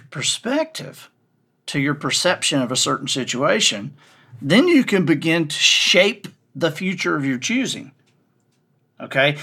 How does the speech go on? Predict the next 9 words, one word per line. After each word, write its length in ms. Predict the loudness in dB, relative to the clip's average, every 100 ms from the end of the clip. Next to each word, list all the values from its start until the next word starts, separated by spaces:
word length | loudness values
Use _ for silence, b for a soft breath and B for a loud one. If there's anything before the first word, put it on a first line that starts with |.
| B B
And, 300 | 2 2 2
and, 300 | 2 2 2 2
and 340 | 4 6 4
in 240 | 4 2 0
fact, 540 | 2 2 2 0 -6 _ _ _
get 180 | -6 -2
this, 240 | 0 0
that's 360 | 2 2 2 -2
why 640 | 2 4 4 2 0 -6